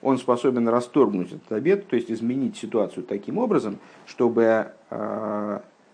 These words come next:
происхо-, происходил не уход от материальности, не уход от мира, а работа с ним. Э, и,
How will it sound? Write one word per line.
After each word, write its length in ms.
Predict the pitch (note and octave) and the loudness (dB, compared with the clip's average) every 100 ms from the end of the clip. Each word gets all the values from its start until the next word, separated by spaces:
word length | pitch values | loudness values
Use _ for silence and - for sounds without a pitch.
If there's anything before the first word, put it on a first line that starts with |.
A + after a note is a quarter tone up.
| _ _ - | _ _ 0
происхо-, 480 | A#2+ A#2+ - A#2+ | 2 2 0 -2
происходил 720 | - C3 B2 A#2+ A#2+ A#2+ C#3 A2 | 0 0 0 -2 -4 0 0 0
не 180 | A#2+ | 0
уход 520 | B2 A2+ - G3+ A#3+ - - | 0 -2 2 2 2 -4 -6
от 200 | D#3 E3+ | -6 -6
материальности, 640 | D3+ D3 C#3+ C3 A#2+ - | -4 -2 0 -2 -4 -6
не 160 | G#2+ G2+ | -4 -2
уход 340 | G2+ D#3 F3 | -2 -2 -2
от 160 | E3 - | -2 -4
мира, 340 | D3+ C#3 B2+ - | -4 -2 -4 -2
а 120 | C3 | -2
работа 400 | B2 A#2 C#3 A#2+ | 0 -2 -2 -4
с 100 | - | -6
ним. 220 | G#2 E2 - - - - - | -6 -8 -14 -20 -20 -20 -6
Э, 360 | G#2+ G#2+ - - | -2 -2 -2 -4
и, 360 | D#3+ C#3+ F#2+ | 0 2 2